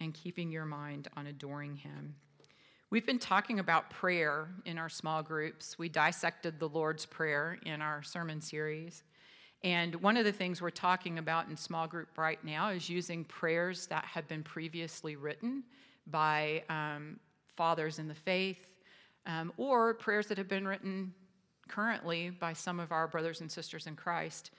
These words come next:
And so this prayer really resonated with me. It was in my Advent study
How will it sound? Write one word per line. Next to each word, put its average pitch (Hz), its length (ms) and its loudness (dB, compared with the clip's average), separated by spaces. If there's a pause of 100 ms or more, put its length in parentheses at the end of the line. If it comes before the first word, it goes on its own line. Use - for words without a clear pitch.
(360)
And 180 140 2
so 185 180 2
this 240 260 2
prayer 180 460 4
really 175 460 2
resonated 196 760 0
with 208 240 -2
me. 220 380 0 (320)
It 175 120 0
was 165 180 0
in 160 260 0
my 175 160 4
Advent 170 500 -2
study 190 540 -2